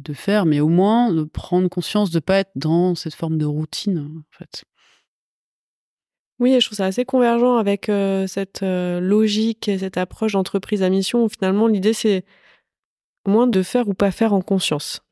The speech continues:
Speaker 2: Certes, c'est de poser la question. D'avoir pris un petit moment d'arrêt pour vraiment poser les choses et d'ouvrir les yeux, de se dire, « Ok,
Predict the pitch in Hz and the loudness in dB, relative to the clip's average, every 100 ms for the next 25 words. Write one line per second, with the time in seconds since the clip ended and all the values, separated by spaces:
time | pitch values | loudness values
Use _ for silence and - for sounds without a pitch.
0 | _ - 180 - 185 - 202 208 196 180 | _ -16 -14 -10 -12 -4 0 0 0 -4
1 | 170 - - _ _ _ _ _ 196 190 | -8 -10 -16 _ _ _ _ _ -4 -2
2 | - - 202 190 220 220 208 208 196 190 | -4 -4 -2 -2 0 0 2 0 0 2
3 | 196 220 - 175 175 190 214 208 190 190 | 2 0 -2 -2 2 2 2 2 2 2
4 | 180 170 196 196 214 185 170 165 170 175 | 0 -2 0 0 0 -2 -4 -4 -2 0
5 | 190 196 196 180 175 196 202 180 175 180 | 0 2 2 2 2 2 0 -6 -6 -8
6 | - 180 | -8 -10